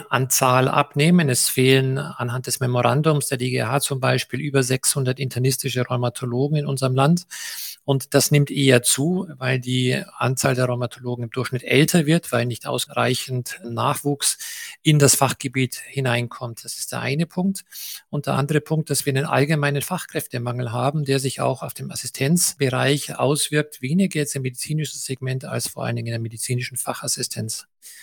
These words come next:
Die andere Seite ist, dass die Menschen älter werden und dadurch die Anzahl der rheumatologischen Patienten prozentual zwar gleich bleibt, aber die numerische Anzahl zunimmt und wir somit im Prinzip mehr Patienten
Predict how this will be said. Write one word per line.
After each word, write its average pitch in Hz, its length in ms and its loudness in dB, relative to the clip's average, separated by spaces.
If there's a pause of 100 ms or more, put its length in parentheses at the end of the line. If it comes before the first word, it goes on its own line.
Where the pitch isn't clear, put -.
(340)
Die 165 60 -2
andere 196 220 8
Seite 143 320 4
ist, 156 280 2
dass 139 100 0
die - 140 -4
Menschen 151 420 6
älter 151 480 4
werden 170 260 4
und 139 140 0
dadurch 139 300 0
die - 180 -8
Anzahl 156 420 4
der 123 120 0
rheumatologischen 120 800 -4
Patienten 147 580 -2
prozentual 127 880 -2 (160)
zwar 120 280 0
gleich 165 340 4
bleibt, 117 280 0
aber 123 200 -4
die 123 140 -4
numerische 151 600 4
Anzahl 127 380 -2
zunimmt 156 520 -2 (480)
und 131 120 0
wir 135 120 4
somit 147 320 0
im 139 140 -8
Prinzip 143 460 -2
mehr 156 280 2
Patienten 160 760 0